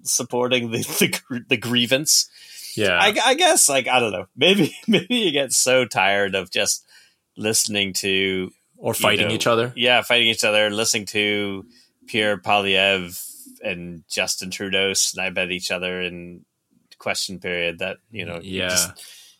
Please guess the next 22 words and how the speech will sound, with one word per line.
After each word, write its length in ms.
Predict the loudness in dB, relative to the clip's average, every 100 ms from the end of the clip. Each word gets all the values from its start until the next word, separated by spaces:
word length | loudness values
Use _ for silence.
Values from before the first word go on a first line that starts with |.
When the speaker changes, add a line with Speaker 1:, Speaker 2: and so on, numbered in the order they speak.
| _
Speaker 1:
just 180 | -6 -2
want, 280 | 4 4 4
wanna 360 | 2 4 2 0 -8 -20 -20 -2
Speaker 2:
Need 140 | 0 2
some 160 | 4
levity? 320 | 4 4 4
Speaker 1:
<laughs> 0 |
wanna 200 | 6 6
have 200 | 6 4
a 140 | 4 2
reason 520 | 0 2 2 2 2
to 80 | 0
go 200 | 0 0
to 100 | 0
work, 400 | 0 0 -2 -8 -18
<laughs> 140 | -20 -2
so 260 | 2 4
you 240 | 2 2 -2
do 240 | 0 0
something 400 | 0 0 -2 -6
like 240 | -6 -8 -6
this. 320 | -6 -2 -4